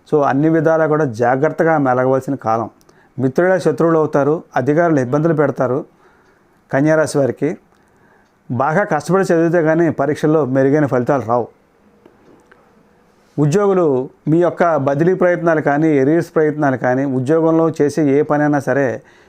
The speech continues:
కొన్ని రోజులు ఆగి ప్రయత్నించడం చాలా చాలా మంచిది. కొంత సంయమనం పాటించండి కన్యా రాశి వారు.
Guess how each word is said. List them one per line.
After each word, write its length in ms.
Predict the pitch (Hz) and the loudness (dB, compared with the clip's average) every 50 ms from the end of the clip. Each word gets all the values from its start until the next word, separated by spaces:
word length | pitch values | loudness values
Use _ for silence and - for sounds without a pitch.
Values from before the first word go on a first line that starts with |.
| _ _ - - | _ _ -4 -2
కొన్ని 220 | 156 156 156 147 | 0 2 2 2
రోజులు 400 | 123 139 151 185 190 214 202 202 - - | 2 2 2 2 2 2 0 0 -2 -2
ఆగి 240 | 143 139 160 175 180 | -2 0 0 0 0
ప్రయత్నించడం 580 | 139 - 135 135 131 139 135 120 127 147 165 156 - - | 0 0 0 0 0 -2 -6 -6 -4 -6 -6 -6 -6 -6
చాలా 240 | 117 120 131 147 143 - 131 | -4 -2 0 -2 -2 -2 -2
చాలా 140 | 127 131 | -2 -2
మంచిది. 420 | 123 113 110 110 107 - - - - _ _ _ _ _ _ _ _ _ _ _ - | -2 -4 -6 -8 -10 -14 -20 -20 -20 _ _ _ _ _ _ _ _ _ _ _ -6
కొంత 200 | - 143 139 165 | -4 -2 -2 -2
సంయమనం 540 | 143 - 147 143 151 170 196 202 208 196 170 | -4 -2 -2 0 0 0 0 2 0 0 0
పాటించండి 440 | 165 151 147 147 139 143 143 143 | 0 0 0 0 0 0 0 0
కన్యా 240 | 139 139 127 127 131 | 0 -2 -2 -2 0
రాశి 220 | 135 135 120 - 123 | -2 -2 -2 -2 -4
వారు. 240 | 120 117 127 160 | -4 -4 -4 -8